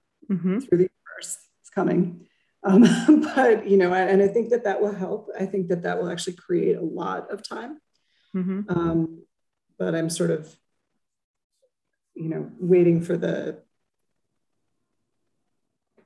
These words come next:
Speaker 2: mean, that, that has not happened yet, basically. So, um,
Speaker 1: Why do you think it's not happened yet?
Speaker 2: Um, there's a couple different things. Like, I, there's actually somebody who, uh, popped up who I think would be a really great candidate. So,
Speaker 1: Mm-hmm.
Speaker 2: uh, my invitation is being answered, but,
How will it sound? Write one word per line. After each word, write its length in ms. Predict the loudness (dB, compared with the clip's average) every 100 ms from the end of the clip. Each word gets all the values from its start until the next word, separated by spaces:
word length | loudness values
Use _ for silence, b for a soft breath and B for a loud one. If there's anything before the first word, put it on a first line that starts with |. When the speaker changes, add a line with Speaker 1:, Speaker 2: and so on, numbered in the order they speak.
| -4
Speaker 2:
mean, 120 | -2
that, 240 | -2 -6
that 120 | -4
has 160 | -4 -4
not 160 | -6 -10
happened 300 | -14 -16 -18
yet, 240 | -20 -20
basically. 540 | -20 -20 -20 -20 -20 -20
So, 300 | -20 -20 -20 -20 _ _ _ _
um, 320 | -20 -18 -20 -20 _ _
Speaker 1:
Why 140 | 0 0
do 60 |
you 80 | 2
think 140 | 0
it's 120 | 0 -2
not 120 | -2
happened 280 | -2 -2 -2
yet? 200 | -4 -8 -18 _ _ _ _ _ _ _ _ _ _ _ -8
Speaker 2:
Um, 460 | -2 2 4 2 0
there's 180 | -2
a 40 | -2
couple 260 | -2 -4
different 340 | -6 -6 -8 -4
things. 320 | 0 2 2
Like, 160 | 0 -2
I, 140 | -2
there's 240 | 0 -2
actually 340 | -2 -6 -8 -8
somebody 540 | -2 0 2 4 4
who, 420 | 4 2 0 -4 -8
uh, 280 | -4 -4 -4
popped 340 | -8 -6 -6 -2
up 220 | -2 -2
who 160 | -2 -2
I 80 | -2
think 200 | -4 -4
would 100 | -2
be 100 | -2
a 60 |
really 220 | -2 -6 -8
great 360 | -6 -6 -6
candidate. 480 | -8 -6 -4 -4 -6 -8 -14
So, 600 | -10 -2 0 2 0 -4 _ -8
Speaker 1:
Mm-hmm. 80 | -4
Speaker 2:
uh, 60 |
my 160 | 2 4
invitation 500 | 4 0 -2 -2 -4
is 140 | -4
being 240 | -4 -4 -4
answered, 340 | -4 -4 -6
but, 260 | -4 -6